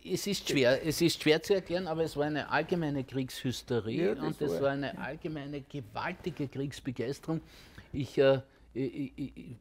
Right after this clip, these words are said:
Speaker 1: leider, muss ich sagen, äh, sind die Analogien zu unserer jetzigen
Speaker 2: Mhm.
Speaker 1: Situation, äh,
Speaker 2: Ziemlich
Speaker 1: mehr,
Speaker 2: frappant.
Speaker 1: m-, mehr als frappant, ja. Und, äh,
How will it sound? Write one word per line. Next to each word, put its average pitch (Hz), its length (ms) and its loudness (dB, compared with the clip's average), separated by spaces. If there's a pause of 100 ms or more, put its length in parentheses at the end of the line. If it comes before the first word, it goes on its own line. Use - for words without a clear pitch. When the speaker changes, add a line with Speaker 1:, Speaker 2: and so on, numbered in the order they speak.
(260)
Speaker 1:
leider, 113 540 2 (160)
muss 117 320 -6
ich 127 100 -4
sagen, 123 280 0
äh, 113 320 -2
sind 123 340 -4
die 113 60 0
Analogien 117 1000 -2
zu 127 180 -2
unserer 110 540 -2
jetzigen 113 760 -6
Speaker 2:
Mhm. 110 60 -6
Speaker 1:
Situation, 113 840 -2 (400)
äh, 120 240 -2
Speaker 2:
Ziemlich 117 280 0
Speaker 1:
mehr, 127 380 6 (220)
Speaker 2:
frappant. 151 580 4
Speaker 1:
m-, 127 160 2
mehr 135 220 6
als 113 180 4
frappant, 123 680 0
ja. 123 180 6
Und, 127 380 2
äh, 127 320 8